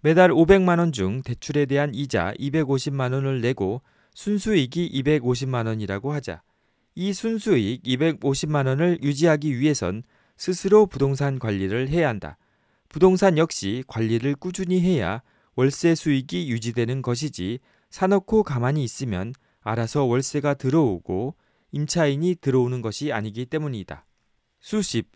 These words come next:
수백 원의 건물을 가지고 있는 사람들조차 근로소득 활동을 하는 이유는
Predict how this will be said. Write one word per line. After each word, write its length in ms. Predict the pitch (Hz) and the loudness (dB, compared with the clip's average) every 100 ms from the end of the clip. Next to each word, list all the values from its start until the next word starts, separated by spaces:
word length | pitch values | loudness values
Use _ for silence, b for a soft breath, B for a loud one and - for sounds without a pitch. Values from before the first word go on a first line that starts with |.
| - | -14
수백 400 | - 202 226 208 | -6 6 6 8
원의 260 | 175 196 | 4 4
건물을 420 | 180 135 135 143 135 | 2 0 0 0 -2
가지고 360 | 120 120 123 | -4 -2 -2
있는 200 | 120 131 | -2 -4
사람들조차 960 | 131 151 147 151 143 131 - 92 92 120 _ - | -4 -4 -2 -2 -2 -4 -8 -8 -8 -10 _ -4
근로소득 680 | 147 165 190 185 165 170 | 2 6 6 6 0 0
활동을 460 | 175 175 170 160 165 | 0 0 0 0 0
하는 260 | 147 147 127 | 0 -2 0
이유는 440 | 139 131 90 | 0 0 -2